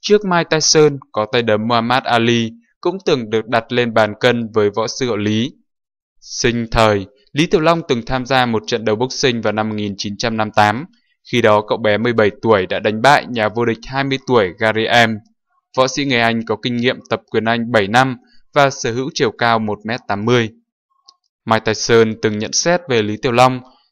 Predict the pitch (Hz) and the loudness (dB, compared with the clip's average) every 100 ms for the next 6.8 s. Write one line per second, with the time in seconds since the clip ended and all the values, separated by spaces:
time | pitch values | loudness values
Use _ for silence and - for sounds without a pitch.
0 | _ _ _ - 190 185 208 196 175 170 | _ _ _ 0 0 0 -2 -2 -2 -2
1 | - - _ _ - 180 151 127 123 123 | -4 -8 _ _ -6 -4 -2 -4 -2 -2
2 | 147 120 - 110 117 113 123 - _ _ | 0 -2 -2 -2 2 4 2 -4 _ _
3 | - 113 113 127 143 - 117 113 113 107 | -4 2 4 4 0 -2 -6 0 2 2
4 | 104 107 113 135 135 113 113 151 190 _ | 0 -4 -4 -6 -4 -4 -2 -2 -2 _
5 | _ _ _ 139 127 117 113 113 113 131 | _ _ _ -4 -4 -2 -2 -2 -8 -6
6 | 120 107 117 135 113 107 131 | -2 -2 -4 -4 -4 -4 -2